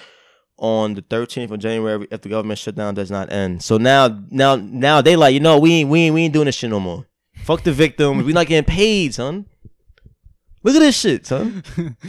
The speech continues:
Speaker 2: Yeah, that's crazy.
Speaker 1: The rabbit hole goes
Speaker 2: Yeah,
Speaker 1: deeper,
Speaker 2: that's
Speaker 1: and it
Speaker 2: crazy.
Speaker 1: goes deeper, and it goes deeper. So, I don't know when it's gonna end. This is the longest government shutdown, 'cause it's in the first time.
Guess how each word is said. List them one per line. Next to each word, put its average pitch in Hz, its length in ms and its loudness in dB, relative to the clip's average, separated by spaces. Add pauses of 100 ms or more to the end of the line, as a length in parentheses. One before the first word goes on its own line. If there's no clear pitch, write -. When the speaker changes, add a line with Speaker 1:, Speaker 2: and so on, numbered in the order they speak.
(220)
Speaker 2:
Yeah, 139 140 -10
that's 135 260 -10
crazy. 123 340 -8
Speaker 1:
The 147 80 -4
rabbit 233 340 4
hole 214 380 4
goes 170 400 2
Speaker 2:
Yeah, - 60 -10
Speaker 1:
deeper, 165 380 4
Speaker 2:
that's 120 120 2
Speaker 1:
and 135 100 0
it 143 40 0
Speaker 2:
crazy. 117 60 -4
Speaker 1:
goes 135 220 4
deeper, 156 380 0
and 143 100 -2
it 139 40 -4
goes 135 260 -4
deeper. 113 520 -8 (600)
So, 135 560 0 (1040)
I 131 40 -8
don't 170 120 -2
know 170 100 4
when 156 160 4
it's 151 100 -2
gonna 135 200 -2
end. 143 220 -4
This 135 120 -6
is 127 60 -12
the 117 80 -6
longest 127 500 -2
government 123 300 -4
shutdown, 120 460 -4
'cause 180 100 -6
it's 214 120 -6
in 190 80 -8
the 135 60 -8
first 110 280 -8
time. 107 400 -10